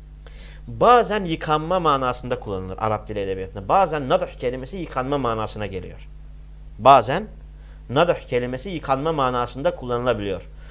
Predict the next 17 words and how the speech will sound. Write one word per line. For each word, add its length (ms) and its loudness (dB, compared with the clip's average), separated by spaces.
Bu 120 2
nadahanın 480 2
köklerine 520 0
falan 340 2
baktığınız 460 2
zaman, 260 2
şiirlere, 560 0
Arap 300 2
dil 80 -8
edebiyatına 500 -2
baktığınız 280 0
zaman 200 0
bunu 160 -4
görürsünüz. 500 -4
Bazen 340 2
nadah 260 -2
ne? 220 -4